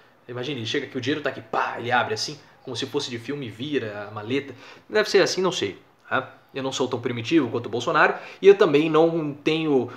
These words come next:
uma disciplina de economia doméstica como o presidente tem, pra poder juntar grandes quantidades de capital e pagar as coisas à vista no dinheiro, como o Bolsonaro está pagando.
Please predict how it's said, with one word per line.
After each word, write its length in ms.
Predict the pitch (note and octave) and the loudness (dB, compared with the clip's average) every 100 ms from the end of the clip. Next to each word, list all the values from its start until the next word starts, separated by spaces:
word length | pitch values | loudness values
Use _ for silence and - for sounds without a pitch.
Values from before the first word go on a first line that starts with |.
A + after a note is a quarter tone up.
| - | -4
uma 160 | C#3 C#3+ | 0 0
disciplina 560 | C#3 B2 C#3 G3 D3+ | -2 -6 0 2 2
de 80 | B2 | 2
economia 340 | B2 B2+ A#2+ | -2 -2 0
doméstica 760 | C3+ B2+ A#2+ C3+ - E3 A#2+ - - _ _ | 2 2 0 0 2 2 2 -2 -14 _ _
como 260 | - B2 C3+ C3+ | 0 2 2 2
o 100 | A#2+ | 0
presidente 440 | C3 A#2 B2 C3 | 0 -4 -4 -4
tem, 180 | C#3 D3+ | -2 -2
pra 140 | A2+ | -2
poder 260 | - A#2 B2 | -4 -2 0
juntar 760 | A#2+ B2 A2+ C#3 C#3+ A#2 A2 - - | -2 -4 0 4 4 2 -2 -12 -6
grandes 440 | B2 D#3+ D3 - | 0 0 0 -6
quantidades 560 | - C3+ C3 B2 A#2+ A2+ | -6 -6 -4 -2 -2 -4
de 220 | B2+ A#2 | -6 -4
capital 540 | A#2 E3+ - C#3+ C#3+ - | -4 0 2 2 2 -4
e 60 | |
pagar 340 | - D3 C3+ B2+ | 0 2 2 0
as 120 | - | -2
coisas 340 | B2+ B2+ - - - | -4 -4 -6 -6 0
à 100 | D3 | 0
vista 520 | - F#3+ G#3 - B2 | 0 -2 -2 0 -2
no 140 | C#3+ | -2
dinheiro, 520 | E3 F#3+ C3 C#3+ E3+ - - - | -2 -2 2 2 0 -6 -20 -2
como 400 | C3 C3 D#3 C3+ | 0 2 2 0
o 40 | |
Bolsonaro 520 | A#2+ C3+ C3+ A#2 B2+ - | 0 -2 0 0 0 0
está 240 | C#3 - | -4 -2
pagando. 300 | - A#2 - | 2 2 0